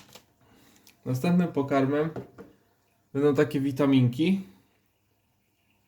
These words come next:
które podaję rybkom co dwa dni.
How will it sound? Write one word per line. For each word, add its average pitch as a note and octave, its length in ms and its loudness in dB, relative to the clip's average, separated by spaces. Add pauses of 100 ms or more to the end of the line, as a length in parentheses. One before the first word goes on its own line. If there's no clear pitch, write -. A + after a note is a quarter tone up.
(220)
które F3 240 0
podaję C#3+ 460 4
rybkom B2+ 560 -2 (180)
co C3 160 -4
dwa A#2+ 220 0
dni. C#3 420 -2